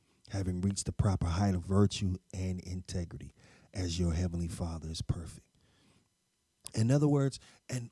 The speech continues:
order for you to come to this place of perfection or maturity, it's gonna take some practice. <laughs> It's gonna take some practice on all of us. It's gonna take some practice. It's gonna take some application. It's gonna take some prayer.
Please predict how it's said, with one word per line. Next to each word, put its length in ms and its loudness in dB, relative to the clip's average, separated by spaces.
order 400 -2
for 260 -8
you 420 -4
to 160 -8
come 340 -2
to 100 2
this 280 -2
place 520 0
of 280 -6
perfection 880 -4
or 180 -2
maturity, 800 0
it's 100 -4
gonna 180 2
take 200 2
some 160 -4
practice. 680 2
<laughs> 220 0
It's 220 0
gonna 160 -2
take 220 2
some 160 -6
practice 480 -2
on 160 -4
all 260 2
of 100 -6
us. 240 -6
It's 80 -18
gonna 160 4
take 180 4
some 220 -2
practice. 580 4
It's 120 -4
gonna 120 0
take 240 2
some 180 -2
application. 880 -2
It's 120 -6
gonna 160 -4
take 240 -6
some 240 -10
prayer. 460 2